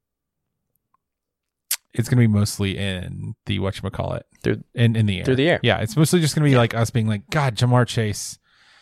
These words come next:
Speaker 1: Oh, he's so good." <laughs> Fuck. What are we gonna do?
Speaker 2: <laughs> Uh, and finally, we'll go through some quick predictions. Uh, this game, Vegas came out with three and a half was the, the spread, which I thought was real silly.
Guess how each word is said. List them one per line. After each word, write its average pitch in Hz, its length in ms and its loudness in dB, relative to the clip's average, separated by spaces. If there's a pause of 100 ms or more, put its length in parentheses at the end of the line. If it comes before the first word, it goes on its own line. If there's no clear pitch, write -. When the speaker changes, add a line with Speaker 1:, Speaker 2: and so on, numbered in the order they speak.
(680)
Speaker 1:
Oh, 170 100 6
he's 131 120 4
so 143 200 2
good." 113 260 0
<laughs> - 680 -8
Fuck. - 400 0 (600)
What 180 120 8
are 190 40 6
we 190 80 4
gonna 160 140 6
do? 127 360 4
Speaker 2:
<laughs> - 60 -10 (1700)
Uh, 127 360 -4 (300)
and 147 400 0
finally, 180 400 2
we'll 151 140 -2
go 147 160 4
through 147 160 -6
some 135 320 -8
quick - 240 -6
predictions. 135 720 -6
Uh, 117 320 0
this 143 240 -4
game, 147 440 -2
Vegas 143 280 2
came 131 220 -4
out 123 240 2
with 113 420 0 (220)
three 127 180 -6
and 120 100 -2
a 104 40 -2
half 104 480 -4
was 101 180 -6
the, 104 320 -10
the 107 100 -14
spread, 101 380 -6
which 107 160 -6
I 113 60 -4
thought 113 180 0
was 101 180 -8
real 104 120 -8
silly. 170 400 -2